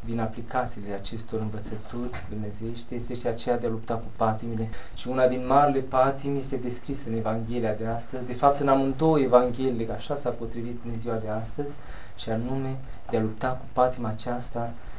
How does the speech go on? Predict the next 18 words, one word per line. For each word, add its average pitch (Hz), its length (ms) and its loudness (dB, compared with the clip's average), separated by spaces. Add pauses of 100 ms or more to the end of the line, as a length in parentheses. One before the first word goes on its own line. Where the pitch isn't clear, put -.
(240)
care 113 420 0 (200)
este 123 420 -4
îmbogățirea, 120 920 0 (640)
fără 151 280 6
a 143 120 8
avea 139 180 4
un 143 140 2
scop 139 380 0
binecuvântat. 110 800 -2 (720)
Este 135 160 0
o 143 40 4
patimă 165 380 6
pe 143 180 2
care, 143 220 4
vedeți, 139 480 0
în 131 200 -2
ultimul 160 460 0 (140)
timp 117 260 -4